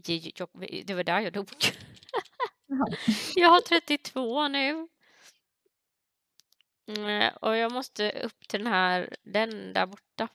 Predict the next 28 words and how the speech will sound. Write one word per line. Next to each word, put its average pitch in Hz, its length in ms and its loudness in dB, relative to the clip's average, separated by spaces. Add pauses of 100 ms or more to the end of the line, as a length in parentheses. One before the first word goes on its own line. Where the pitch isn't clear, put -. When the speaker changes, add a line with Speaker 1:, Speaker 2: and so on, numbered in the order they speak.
(120)
Speaker 1:
på - 60 -8
andra 185 260 -8
sidan 185 380 -8
här. 196 420 -4 (1700)
Här 208 460 -2
borta. - 340 -16 (1500)
Wee. 269 800 -8 (2500)
Speaker 2:
Ska 208 140 4
vi 202 100 6
ta 247 240 6
de 233 180 4
här, 185 480 4
äh, - 80 -2
Mika-grejerna 196 920 2
eller 208 240 0
ska 202 200 -6
vi 175 180 0
låta 175 280 -4
dem 165 160 -4
vara 160 160 -2
och 196 80 -8
ta 202 100 -8
dem 196 120 -4
sen? 185 200 -6
Speaker 1:
Där 247 200 4
fick 208 220 -10
jag - 100 -8
en. 262 480 -8